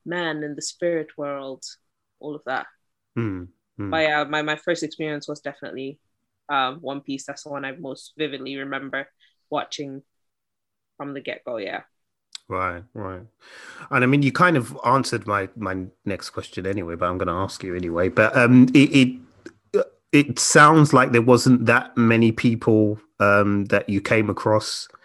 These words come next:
Speaker 2: um, certainly back in Zimbabwe, who, who were kinda fans of, of, of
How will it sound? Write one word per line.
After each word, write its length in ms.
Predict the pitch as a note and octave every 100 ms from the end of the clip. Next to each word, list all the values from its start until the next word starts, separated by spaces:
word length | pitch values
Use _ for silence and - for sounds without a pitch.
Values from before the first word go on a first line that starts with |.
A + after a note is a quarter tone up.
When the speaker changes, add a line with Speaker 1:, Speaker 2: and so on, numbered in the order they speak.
| - - - _
Speaker 2:
um, 580 | G#2 G2+ G2+ G2+ G2 G#2+
certainly 300 | - A2+ G2
back 260 | G2 G2+ -
in 120 | G#2
Zimbabwe, 600 | G2+ A2 F#2+ G2+ G2+ G2+
who, 260 | G2 G#2 G2
who 200 | A2 G2+
were 340 | G2+ G2 F#2+ F#2+ -
kinda 300 | G2 F#2 F#2 _ - A#2+
fans 580 | - G2 F#2+ F#2+ -
of, 180 | G2 F#2
of, 340 | - F2 - G2+ - -
of 260 | F#2 -